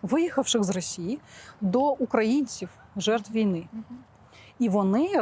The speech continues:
Speaker 1: хороші русські, так звані, вони це теж активно просувають. Вони вибивають на себе програми, на свої медіа за кордоном, на свої якісь там громадські організації, там, на допомогу там, кому завгодно. Вони, по суті,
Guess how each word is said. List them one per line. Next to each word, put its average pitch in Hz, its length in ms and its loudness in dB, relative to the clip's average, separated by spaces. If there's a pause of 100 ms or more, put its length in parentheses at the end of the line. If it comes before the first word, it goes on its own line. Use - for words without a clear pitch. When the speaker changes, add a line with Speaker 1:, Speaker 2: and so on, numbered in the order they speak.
Speaker 1:
хороші 196 400 2
русські, 170 360 -4
так 175 180 -2
звані, 196 360 0
вони 190 240 2
це - 140 -6
теж - 300 -2
активно 226 280 0
просувають. 165 520 -8
Вони 302 140 2
вибивають 302 440 2
на 233 60 0
себе 180 300 -2
програми, 190 520 0
на 214 100 2
свої 311 280 0
медіа 196 460 2
за 190 120 -2
кордоном, 180 600 -4 (460)
на 214 140 2
свої 254 380 2
якісь 262 240 -2
там 247 160 0
громадські 233 440 0
організації, 190 920 0
там, 180 180 -2
на 190 80 -2
допомогу 220 580 0
там, 214 180 0
кому 233 240 2
завгодно. 190 460 -2 (360)
Вони, 262 180 2
по 226 120 0
суті, 220 320 0